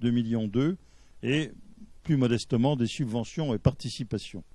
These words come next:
Ce qui donne un résultat du compte administratif de l'eau que vous avez devant les yeux. Donc on repart de l'excédent de fonctionnement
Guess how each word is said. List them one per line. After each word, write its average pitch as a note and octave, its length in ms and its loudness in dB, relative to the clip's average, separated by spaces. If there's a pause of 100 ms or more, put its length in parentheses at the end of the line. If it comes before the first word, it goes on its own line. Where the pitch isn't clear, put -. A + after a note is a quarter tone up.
(1600)
Ce - 160 -2
qui D3+ 200 0
donne C#3 240 4
un B2 60 2
résultat C3 640 2
du G#2 180 -6
compte C3+ 240 0
administratif A#2+ 800 2
de G#2+ 100 2
l'eau A#2 320 4 (2000)
que C3+ 100 8
vous A2+ 260 6
avez A#2 260 10
devant G#2+ 280 4
les G#2 260 0
yeux. C#3+ 200 2
Donc A#2+ 260 -2
on G#2+ 100 -2
repart A#2+ 320 2
de A2 80 0
l'excédent C3 500 2
de A#2 120 0
fonctionnement B2 640 0